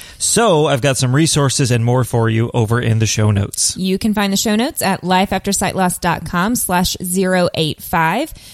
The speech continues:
Speaker 2: The show notes include links, resources, ways to get connected, and so much more. So head over to lifeaftersightloss dot com slash zero eight five.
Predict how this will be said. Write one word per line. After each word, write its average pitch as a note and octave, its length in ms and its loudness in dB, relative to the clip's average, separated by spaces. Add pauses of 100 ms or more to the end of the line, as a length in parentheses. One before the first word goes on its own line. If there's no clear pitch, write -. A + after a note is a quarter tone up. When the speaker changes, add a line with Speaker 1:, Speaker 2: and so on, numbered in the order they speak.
(200)
Speaker 2:
The F#3+ 120 0
show G3 200 2
notes G3 280 2
include F#3 320 -2
links, D4 400 -2
resources, C#4 680 -4
ways E3+ 360 -2
to G#3 80 -2
get F3+ 200 -2
connected, C4 520 -4 (240)
and F3+ 180 -2
so G#3 220 2
much A#3+ 240 0
more. F3 180 2
So F3+ 220 0
head F#3+ 180 0
over G#3 220 0
to A3+ 160 -2
lifeaftersightloss E3+ 880 -2
dot - 180 -4
com A3+ 300 -2
slash G#3+ 320 -4
zero F3+ 500 -2
eight E3+ 220 -2
five. C#4 320 0